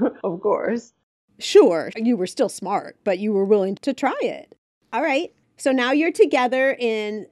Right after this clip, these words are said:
Speaker 2: the south of France. So jealous, by the way, but go ahead.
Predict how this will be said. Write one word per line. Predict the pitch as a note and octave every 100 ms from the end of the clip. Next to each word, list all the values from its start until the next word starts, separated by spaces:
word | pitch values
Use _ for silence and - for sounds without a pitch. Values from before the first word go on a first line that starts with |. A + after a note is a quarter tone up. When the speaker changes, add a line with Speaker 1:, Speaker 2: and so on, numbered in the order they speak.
| -
Speaker 2:
the | G3+
south | G#3 - G3
of | G#3
France. | - E3+ D3 E3 G#3
So | - G3 F#3
jealous, | F3 C#3 D3+ D#3+
by | - D3+
the | D3+ D3+
way, | C#3 C#3+ G3 -
but | G3
go | F3+ E3
ahead. | G#3+ - D#3+ A#3+